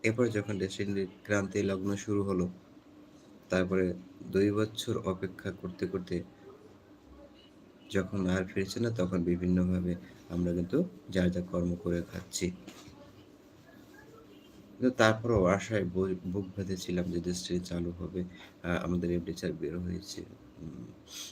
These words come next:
আ, চালু করবে। কিন্তু এখন কি দেখছি? সবার মাঝে একটা দ্বন্দ্ব।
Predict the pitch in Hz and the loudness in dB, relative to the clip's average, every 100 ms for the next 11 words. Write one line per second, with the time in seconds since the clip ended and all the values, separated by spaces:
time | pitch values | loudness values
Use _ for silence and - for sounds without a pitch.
0 | - 95 92 87 87 87 92 90 90 101 | -4 -2 0 0 0 -2 -4 -4 -6 -6
1 | 101 - 95 - - - - - 101 120 | -6 -4 -6 -8 -20 -20 -20 -8 -4 -4
2 | 113 117 107 92 87 - 87 90 - - | -4 -2 2 2 0 -6 -8 -8 -12 -20
3 | - - - - - - - - - - | -20 -20 -20 -20 -20 -20 -20 -20 -20 -20
4 | - - - - 110 92 95 95 92 90 | -20 -20 -12 -4 0 2 2 2 0 0
5 | 92 - 90 92 87 90 90 | -4 -6 -4 -2 0 -2 -2